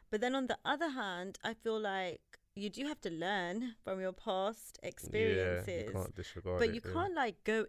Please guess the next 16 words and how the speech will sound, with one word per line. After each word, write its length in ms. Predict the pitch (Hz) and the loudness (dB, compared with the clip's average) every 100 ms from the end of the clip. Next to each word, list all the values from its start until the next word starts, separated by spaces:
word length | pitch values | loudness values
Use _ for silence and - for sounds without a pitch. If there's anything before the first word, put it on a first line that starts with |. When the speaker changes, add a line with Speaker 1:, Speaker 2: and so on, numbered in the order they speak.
| - | -2
Speaker 1:
into 240 | 220 220 | -4 -4
something 480 | 208 202 185 185 175 | -6 -6 -4 -6 -6
like, 340 | 175 170 160 - - - | -4 -6 -6 -10 -12 -2
"Okay, 500 | 190 180 - 220 180 160 - _ - - | 0 0 0 0 0 -4 -14 _ -16 -4
let 240 | 180 196 | -2 0
me 100 | 196 | -2
scan 400 | - - 180 190 | -4 -2 -2 -2
this 180 | 185 196 | -4 -6
person 520 | - 190 208 170 156 - - - | 0 2 2 -2 -6 -10 -10 -6
and 120 | 180 | -4
see 200 | - 220 | 0 2
what 280 | 190 185 170 | 2 0 2
red 200 | 196 214 - | 2 2 4
flags 320 | 208 233 - | 4 4 2
they 160 | 180 | -2
have." 240 | 185 185 | 0 -2